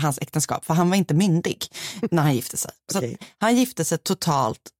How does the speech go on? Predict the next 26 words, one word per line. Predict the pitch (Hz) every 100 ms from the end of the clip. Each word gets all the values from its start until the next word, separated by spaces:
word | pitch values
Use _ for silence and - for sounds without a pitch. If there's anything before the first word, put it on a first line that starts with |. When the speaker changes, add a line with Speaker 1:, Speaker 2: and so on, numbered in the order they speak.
| _ -
Speaker 1:
fem | - 269 185
gånger. | - - - _ 165
Speaker 2:
Ah. | 147 - _ _ - - -
Speaker 1:
Och | 185
han | 208
blev | 170 151
också | 139 - 123 -
enkling | 170 147 - 151 160 _ -
fyra | 147 -
gånger. | - - - - _ _ 330
Speaker 2:
Oj, | 262 143 - - _
hade | - 185
det |
någonting | 185 170 _ _ _ 175 160
att | 165
göra | 156
med | 151 147
hans | 147 - - -
utövande | 165 147 143 143
av | 143
medicin? | 147 147 180 175 170 214 _
Speaker 1:
Det | -
kan | 262 285 359
typ | - 165
vara | 220 247
det. | -